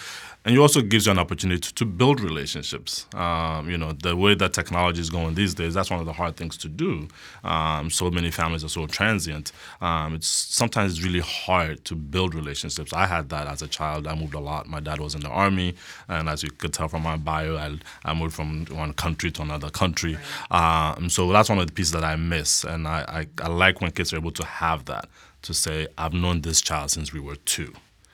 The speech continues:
Speaker 2: Right.
Speaker 1: Um, and, and we've been together for this long. Uh, and also, you know, you build roots within the school, you build roots with families, you build roots with teachers.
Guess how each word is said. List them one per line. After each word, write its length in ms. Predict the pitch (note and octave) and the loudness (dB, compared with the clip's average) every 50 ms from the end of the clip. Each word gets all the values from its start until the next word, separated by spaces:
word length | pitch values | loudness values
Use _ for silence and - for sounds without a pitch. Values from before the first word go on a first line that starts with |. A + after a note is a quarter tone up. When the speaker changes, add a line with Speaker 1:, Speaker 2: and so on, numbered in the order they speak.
| _ - - - - - - | _ -20 -20 -20 -16 -8 -4
Speaker 2:
Right. 460 | F#2+ E2 D#2 D2 D2+ D2 D2 C#2+ C#2 | -2 -2 0 0 -2 -2 -2 -4 -6
Speaker 1:
Um, 160 | C2+ C#2 - | -8 -10 -10
and, 260 | D#2 D#2 D2+ D2 D2 C#2+ C#2 | -8 -8 -8 -8 -8 -8 -8
and 140 | D2+ D#2 D2+ | -8 -8 -6
we've 160 | D#2 D2 D2+ | -6 -4 -2
been 120 | F2 E2+ D#2 | 0 0 0
together 440 | - F2+ D#2+ C#2 E2 D#2 C#2+ E2 | 0 -2 -2 -4 -4 -4 -4 -4
for 140 | D#2 - E2 | -6 -6 -6
this 200 | D#2+ D#2+ D2+ - | -6 -6 -6 -8
long. 380 | E2+ D#2+ D#2 D2+ D2+ D2+ D#2 D2+ - - - - - | -6 -6 -6 -6 -6 -8 -8 -10 -12 -16 -12 -6 -2
Uh, 260 | E2 D2 D2+ D2+ D2 D2+ | -2 0 0 -2 -2 -2
and 100 | E2+ F2 | 0 2
also, 340 | E2+ E2+ - - F2 E2 D2 | 2 2 2 0 0 -2 -2
you 160 | E2+ F2+ E2+ | -4 -4 -2
know, 160 | D#2+ D#2 D2+ D#2 | -2 -4 -4 -2
you 120 | D#2+ E2 | -2 -2
build 320 | D#2 D2 D#2+ F2 E2 D#2+ D#2 | -2 0 0 2 2 0 -2
roots 340 | D2+ D#2+ E2+ F2+ F2 - - | -2 -2 -2 -2 -2 -2 -4
within 240 | F2+ D#2+ E2+ E2 | -4 -2 -2 -2
the 80 | D#2+ D#2 | 0 2
school, 400 | - - - - A2 A2+ A#2 G#2 | 0 0 0 0 0 0 2 2
you 80 | F#2 D#2+ | 0 -2
build 260 | D2+ E2 D#2 D2+ D2 | -2 -4 -4 -4 -4
roots 220 | D#2+ E2 D#2+ - | -4 -4 -4 -6
with 120 | F2 D2+ - | -8 -8 -4
families, 520 | - F2+ F2 F2 F2+ F#2+ F#2 F#2 F2 - | -2 0 0 0 0 0 0 -2 -2 -4
you 40 | E2+ | -6
build 280 | D2 D#2 D2+ C#2+ C#2+ | -6 -6 -6 -6 -4
roots 180 | D2 D#2+ D#2 - | -4 -6 -6 -6
with 100 | D#2+ - | -6 -4
teachers. 500 | - - G#2 G2 - - G2+ F#2+ - - | 0 0 0 2 4 2 2 2 2 -2